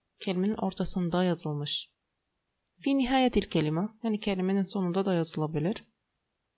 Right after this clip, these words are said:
Mesela kara'a, yani okudu. Yutfi'u, söndürüyor. Tabatu,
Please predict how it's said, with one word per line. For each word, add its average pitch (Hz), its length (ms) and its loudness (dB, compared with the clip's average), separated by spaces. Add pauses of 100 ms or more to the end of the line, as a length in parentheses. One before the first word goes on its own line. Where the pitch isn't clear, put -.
(360)
Mesela 202 520 -2 (500)
kara'a, 247 640 2 (800)
yani 160 260 -2
okudu. 190 540 0 (2250)
Yutfi'u, 220 840 0 (540)
söndürüyor. 151 1040 0 (1900)
Tabatu, 220 680 2